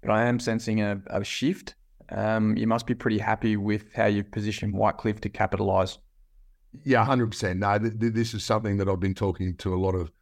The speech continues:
Speaker 2: uh, colleagues in London about over the last couple of weeks. The selling's done, and everybody who had to sell was a forced seller, whatever, whatever the reason. Uh, it's now gone sort of back to sort of bid no offer.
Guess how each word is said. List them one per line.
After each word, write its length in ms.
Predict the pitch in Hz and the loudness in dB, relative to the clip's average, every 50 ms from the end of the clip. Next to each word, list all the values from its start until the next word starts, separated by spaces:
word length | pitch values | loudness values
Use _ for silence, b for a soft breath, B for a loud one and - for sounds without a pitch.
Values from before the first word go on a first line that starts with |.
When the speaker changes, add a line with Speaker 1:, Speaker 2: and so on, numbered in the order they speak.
| _ _ _ _ - | _ _ _ _ -10
Speaker 2:
uh, 140 | - 90 87 | -6 -6 -4
colleagues 460 | - - 101 92 92 90 87 80 - | -2 0 0 2 2 0 0 -2 -2
in 100 | 90 87 | 0 0
London 340 | 87 90 92 92 92 87 87 | 0 2 2 0 0 0 0
about 300 | 80 87 87 82 - - - | -2 -2 -4 -4 -6 -8 -8
over 200 | 85 85 82 80 | -6 -6 -4 -4
the 80 | 85 | -4
last 240 | 85 87 85 82 - | -4 -4 -6 -6 -8
couple 220 | - 101 78 80 | -8 -8 -6 -4
of 60 | 90 95 | -2 -2
weeks. 280 | 104 95 82 - - - _ _ _ _ _ _ - | 0 -2 -2 -6 -10 -18 _ _ _ _ _ _ -10
The 60 | - | -4
selling's 400 | - - 147 131 120 110 92 85 | 0 2 2 4 4 2 2 0
done, 300 | - 107 98 92 80 73 - _ _ _ _ _ _ _ _ _ _ _ | 0 0 0 -2 -4 -6 -10 _ _ _ _ _ _ _ _ _ _ _
and 260 | - 90 90 90 95 - | -6 -4 -4 -4 -2 -2
everybody 440 | - 110 107 110 107 110 104 101 98 | 0 2 2 2 2 2 2 2 2
who 140 | 98 104 95 | 2 2 2
had 200 | 78 - 127 - | 2 0 0 -2
to 80 | - 92 | -4 -6
sell 400 | - - 104 92 90 95 101 104 | -4 -2 0 2 2 2 2 2
was 280 | 95 90 87 80 - - | 0 -2 -4 -4 -6 -8
a 40 | |
forced 360 | - - 107 101 92 78 - - | -6 -2 -2 0 0 -2 -2 -2
seller, 300 | 104 95 95 95 95 92 - | 0 0 2 0 -2 -4 -6
whatever, 300 | 80 87 92 90 92 92 | -4 -2 -2 -2 -2 -2
whatever 380 | 95 95 92 95 92 87 95 | -2 -2 0 0 0 0 -2
the 140 | 90 90 87 | -2 0 0
reason. 480 | 90 95 95 95 90 82 87 92 107 - _ _ _ _ _ _ _ _ - | 0 2 2 0 0 -2 -2 -4 -4 -6 _ _ _ _ _ _ _ _ -8
Uh, 320 | 90 90 92 95 95 92 - | -4 -2 0 0 0 0 0
it's 220 | - 101 98 - 107 | 0 -2 -2 0 0
now 280 | 110 110 107 101 98 | 2 2 2 2 0
gone 260 | 92 95 92 92 92 | 0 -2 -2 -4 -4
sort 200 | 78 - 98 92 | -4 -4 -2 -2
of 120 | 90 82 82 | -2 -2 -2
back 200 | 95 90 82 - | -4 -4 -6 -4
to 180 | - 95 90 | -4 -4 -4
sort 180 | 82 - 95 92 | -2 -2 -2 -4
of 100 | 85 80 | -2 0
bid 200 | - 104 95 87 | 0 0 0 0
no 220 | 90 92 90 92 | 0 0 0 0
offer. 300 | 98 107 - - 80 69 | 0 0 -2 -4 -6 -8